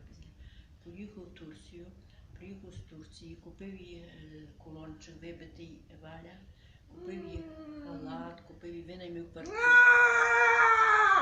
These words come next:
Ну, кара, та й транквіля, ти сі веля, ну, не урла.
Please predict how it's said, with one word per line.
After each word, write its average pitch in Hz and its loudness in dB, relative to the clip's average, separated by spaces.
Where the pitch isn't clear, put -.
Ну, 220 -12
кара, 135 -14
та 190 -16
й 156 -16
транквіля, 160 -14
ти 143 -18
сі 143 -18
веля, 226 -8
ну, 139 -12
не 202 -14
урла. 202 -14